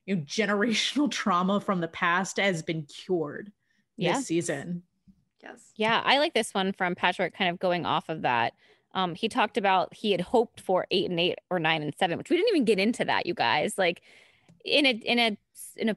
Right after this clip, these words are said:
Speaker 2: year where the expectations for the Browns, for most fans and even media for that part, were, was to just go five hundred, and they won twelve games, went to the playoffs, won a playoff game, and hung around with the Super Bowl, defending Super Bowl champs. I mean,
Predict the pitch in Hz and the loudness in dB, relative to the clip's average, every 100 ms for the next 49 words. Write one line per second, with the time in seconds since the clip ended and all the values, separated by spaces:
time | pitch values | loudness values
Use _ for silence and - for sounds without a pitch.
0 | _ 202 202 262 320 359 254 233 220 202 | _ -4 0 2 2 2 2 2 4 2
1 | - 202 - 262 - 320 - 254 226 226 | 0 0 2 2 2 -2 0 -2 0 0
2 | 196 180 196 - 214 202 202 180 175 165 | 0 0 -4 -4 -2 -2 0 2 2 0
3 | 190 - 190 190 196 233 - _ 196 185 | -4 -2 -2 2 0 0 -10 _ 0 2
4 | 165 160 202 185 196 226 226 220 247 170 | 2 0 0 -2 0 0 2 2 2 2
5 | 147 - 165 165 - - 156 151 - 190 | 0 0 0 0 0 0 0 0 -2 -4
6 | 196 196 - 202 - 208 214 - 208 202 | -4 -2 -2 -2 -2 -2 -2 -2 0 0
7 | 226 202 185 196 175 175 208 240 311 269 | 2 0 0 0 0 0 2 2 2 0
8 | - 202 190 185 196 196 - 180 190 196 | 0 2 0 0 0 0 0 0 2 0
9 | 190 175 190 240 226 202 214 196 202 170 | 0 0 0 -2 0 -2 0 -4 0 2
10 | 170 - 202 233 247 - 190 135 - 180 | 2 -2 -2 0 0 0 2 2 0 -2
11 | 170 170 139 165 156 - - - 247 247 | -2 -2 -2 -2 -6 -14 -16 0 2 4
12 | 233 220 208 - 214 202 185 180 170 165 | 4 2 -2 -2 0 0 2 4 4 0
13 | 202 - 208 185 208 185 147 143 - 147 | 0 2 2 0 -2 -2 -2 -4 -2 -2
14 | 87 - - 185 190 175 | -2 -6 -2 0 2 -2